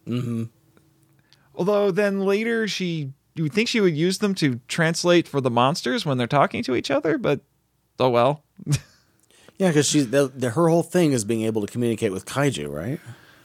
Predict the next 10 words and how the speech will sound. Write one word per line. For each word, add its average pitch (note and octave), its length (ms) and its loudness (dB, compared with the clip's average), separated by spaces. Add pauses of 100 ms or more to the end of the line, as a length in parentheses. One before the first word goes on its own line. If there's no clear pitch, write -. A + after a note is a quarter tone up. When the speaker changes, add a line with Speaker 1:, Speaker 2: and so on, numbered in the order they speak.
(140)
Speaker 2:
That's G#3 200 -6
Speaker 1:
'Cause D3 100 -6
Speaker 2:
one D#3 360 0
Speaker 1:
she A#3+ 100 0
Speaker 2:
of B3 60 -8
Speaker 1:
can't D3+ 200 0
Speaker 2:
them? - 20 -6
Speaker 1:
read D3 200 0
humans. G#2+ 600 -4 (400)
Speaker 2:
Apparently. A#2 640 0